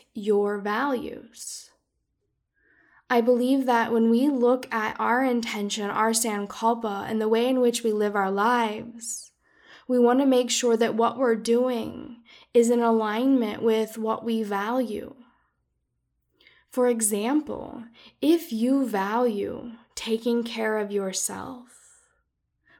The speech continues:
but you're not taking care of yourself,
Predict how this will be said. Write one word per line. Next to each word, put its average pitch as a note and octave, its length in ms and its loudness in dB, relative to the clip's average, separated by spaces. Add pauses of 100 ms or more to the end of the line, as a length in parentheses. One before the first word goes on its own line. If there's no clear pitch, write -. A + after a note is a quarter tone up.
but A3+ 180 0
you're A3+ 200 2
not A3+ 340 0
taking A3+ 380 -4
care C4+ 400 -2
of A3 100 -4
yourself, - 920 -6